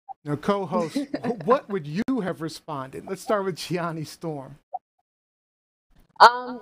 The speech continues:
Speaker 2: I, I agree a little bit with Charlamagne in that Lakeith,
Speaker 1: Really?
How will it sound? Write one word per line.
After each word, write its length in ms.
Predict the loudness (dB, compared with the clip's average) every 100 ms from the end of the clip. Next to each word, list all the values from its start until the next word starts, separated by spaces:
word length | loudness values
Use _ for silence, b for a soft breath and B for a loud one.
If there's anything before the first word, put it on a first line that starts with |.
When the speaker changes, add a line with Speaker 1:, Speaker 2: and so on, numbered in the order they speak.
| -8
Speaker 2:
I, 500 | -6 -4 -4 -6 -10 -18 _ _ _ _ _ _ _ _ _ _ _ _
I 120 | 6
agree 380 | 6 -4 -6 -6
a 60 | -6
little 220 | -6 -6
bit 240 | -6 -8 -10
with 440 | -12 -8 -6 -8 -12 -20 _ _ _ _
Charlamagne 960 | -4 0 0 -4 -8 -8 -6 -6 -6 -6
in 180 | -6 -4
that 520 | -4 -6 -10 -16 -8
Lakeith, 380 | -6 -6 -6 -4
Speaker 1:
Really? 560 | -2 -2 -6 -10 -18